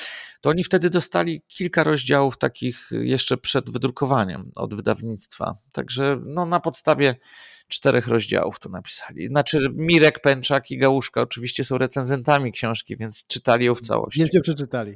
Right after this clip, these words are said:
Speaker 1: Tak, tak.
Speaker 2: <laughs>
Speaker 1: Tak.
Speaker 2: Dobrze, kiedyś jak spotkam, e, Wojtka Sokoła w centrum, to pozdrowię go pytaniem, czy przeczytałeś książkę Stanisława Czcińskiego Zarażeni dźwiękiem? Jeżeli tak, to co znajduje się na stronie sześćset osiemdziesiątej czwartej? I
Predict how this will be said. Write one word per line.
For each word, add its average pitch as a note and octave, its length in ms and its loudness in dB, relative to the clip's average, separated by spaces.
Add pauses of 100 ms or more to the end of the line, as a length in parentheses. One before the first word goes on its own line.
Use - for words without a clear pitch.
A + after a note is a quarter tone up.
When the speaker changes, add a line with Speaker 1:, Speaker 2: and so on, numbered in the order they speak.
(120)
Speaker 1:
Tak, - 180 4
tak. - 260 -8 (220)
Speaker 2:
<laughs> - 640 -12
Speaker 1:
Tak. - 200 -6
Speaker 2:
Dobrze, C3 280 4
kiedyś D3+ 260 2
jak D#3+ 120 0
spotkam, B2+ 720 -4
e, B2+ 140 -2
Wojtka C3+ 320 0
Sokoła B2+ 380 0
w - 60 -14
centrum, A#2+ 460 0 (500)
to A2+ 340 2 (120)
pozdrowię B2 420 4
go A2 440 0
pytaniem, A2 560 -2
czy F4 140 -2
przeczytałeś C#3+ 580 2
książkę G2+ 600 -4
Stanisława G2+ 460 -4
Czcińskiego G#2+ 460 -8
Zarażeni G#2+ 360 -2
dźwiękiem? A#3+ 380 0
Jeżeli F3 160 4
tak, F3+ 160 4
to D3+ 120 -2
co G3+ 160 4
znajduje C#3+ 340 4
się - 140 -4
na A#2 60 -2
stronie B2 300 -2 (140)
sześćset E3 340 -2
osiemdziesiątej A#2 600 -6
czwartej? A#2 440 -2
I - 20 -14